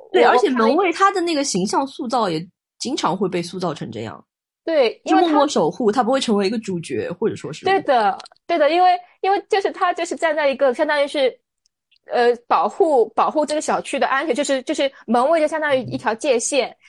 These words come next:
Speaker 2: 界限之外是正常的社会，
Speaker 1: 嗯。
Speaker 2: 社会世界，他可能碰到风险，但是界限之内是住户们的所有的安全性都靠这个门卫，所以门卫他就像一个守护者。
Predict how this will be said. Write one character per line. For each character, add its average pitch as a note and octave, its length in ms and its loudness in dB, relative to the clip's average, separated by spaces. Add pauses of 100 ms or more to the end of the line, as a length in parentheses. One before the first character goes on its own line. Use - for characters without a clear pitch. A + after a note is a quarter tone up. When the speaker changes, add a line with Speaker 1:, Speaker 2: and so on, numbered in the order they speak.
(120)
Speaker 2:
界 E4+ 120 0
限 D4+ 180 0
之 D#4 160 -4
外 D4 180 0
是 A#3+ 320 -2
正 C#4 240 -2
常 A#3 160 -8
的 G3+ 80 -6
社 - 180 0
会， A#3+ 140 -4
Speaker 1:
嗯。 - 40 -8
Speaker 2:
社 C#4+ 200 -2
会 B3 160 0
世 A#3 160 -6
界， A3 140 0
他 C#4 120 -6
可 C#4 120 -10
能 F3 100 -10
碰 B3+ 100 -8
到 A#3+ 120 -6
风 C4 220 -4
险， - 180 -4 (240)
但 D4 120 -2
是 D4+ 80 -2
界 G4 200 -2
限 C#4 180 -2
之 D#4 160 -6
内 D#4+ 380 0 (800)
是 C#4 100 -8
住 D4 280 -2
户 D4+ 220 -2
们 A3 220 -2
的 G3 160 2
所 A#3 220 0
有 A#3+ 100 4
的 - 80 0
安 D4 200 -2
全 G3+ 220 -6
性 A3+ 140 -4
都 B3 200 2 (160)
靠 A#3+ 220 -2
这 B3 100 -4
个 - 100 -2
门 F3 180 -4
卫， A3+ 180 0
所 C4 140 2
以 C4+ 60 2
门 G#3 200 -2
卫 C#4 80 2
他 C#4 160 -6
就 C#4+ 100 -2
像 C4 160 -6
一 A3 80 -2
个 A3+ 140 -2
守 - 220 -6
护 B3 180 -6
者。 - 180 -10